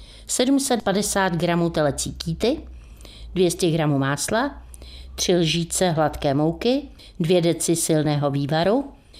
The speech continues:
jeden malý kelímek zakysané smetany, jeden citron, dva bobkové listy, osm kuliček černého pepře a sůl. Naklepané a posolené telecí řízky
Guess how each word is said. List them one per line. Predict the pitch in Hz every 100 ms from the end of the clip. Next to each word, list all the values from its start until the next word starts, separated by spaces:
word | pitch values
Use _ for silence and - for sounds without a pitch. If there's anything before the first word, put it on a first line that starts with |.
| - -
jeden | 208 214 208
malý | 185 165
kelímek | - 180 170 185 165
zakysané | 156 151 147 156 139 -
smetany, | - 160 185 226 277 277 - - - - -
jeden | 165 147 143
citron, | - 220 247 254 254 262 - - - - -
dva | 165 180
bobkové | 160 151 - 151 135
listy, | 151 196 - 220 226 220 - - - -
osm | - 175 - 170
kuliček | 170 160 156 - 156
černého | - 151 143 147 143
pepře | 170 - - 165 156 - - - - -
a | - -
sůl. | - - 151 147 135 135 - - - - - - - - - - -
Naklepané | 214 240 277 254 226 214 208
a | 160
posolené | - 160 - 175 160 165 156
telecí | 156 147 143 143 139
řízky | 170 170 - 202 202